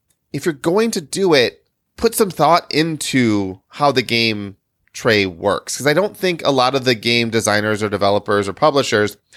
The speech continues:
really put too much, they have to have an insert, but I don't think they put too much time into saying, "Is this gonna help make the game easier?" Um, Christopher mentions if, if the ga-, actually, John mentions this, if the game insert doesn't shorten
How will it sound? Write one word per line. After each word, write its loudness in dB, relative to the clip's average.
really 2
put -2
too -2
much, 0
they 2
have 2
to 2
have 2
an 0
insert, -2
but -2
I 4
don't 2
think 0
they 4
put -2
too -2
much 0
time 2
into -2
saying, 0
"Is 2
this -2
gonna 0
help -2
make -4
the -2
game -6
easier?" -12
Um, 0
Christopher 2
mentions 0
if, -2
if -2
the -2
ga-, -2
actually, 0
John 0
mentions -4
this, -4
if -4
the 0
game -2
insert -4
doesn't -2
shorten -4